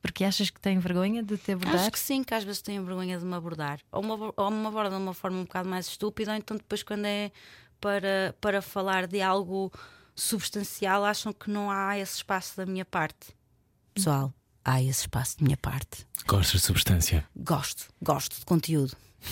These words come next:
Speaker 1: Até porque os teus videoclipes são sempre uma espécie de curtas-metragens. Eles contam histórias e têm, alguns até vão
Speaker 2: Sim.
Speaker 1: tendo seguimento, não é?
Speaker 2: Sim, isso é porque,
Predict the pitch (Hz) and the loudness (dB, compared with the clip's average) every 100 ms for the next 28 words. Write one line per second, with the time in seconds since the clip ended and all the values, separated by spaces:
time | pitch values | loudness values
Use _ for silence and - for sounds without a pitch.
0 | - - - 202 220 226 - 214 - 220 | -10 -6 -2 0 2 0 0 -2 0 2
1 | 214 202 185 - 180 160 - - - 208 | 2 2 0 0 0 0 -6 -8 0 2
2 | 202 196 208 196 208 202 220 214 196 - | 4 2 2 2 0 2 0 0 -2 -2
3 | 220 - 202 220 233 226 196 180 180 175 | -2 0 2 2 2 2 4 2 4 0
4 | - 190 175 196 - - 196 196 233 269 | 2 2 4 2 2 4 4 2 0 0
5 | - 196 - 214 214 208 208 247 247 247 | -2 -2 2 2 4 4 4 4 4 2
6 | 254 254 - 196 202 226 220 214 214 208 | 0 -2 -10 -8 -2 0 2 0 0 2
7 | 226 233 - 208 240 262 277 - 190 185 | 6 6 6 6 6 6 4 4 6 6
8 | 180 - - - 240 - - - | 4 -2 0 2 2 0 -2 -4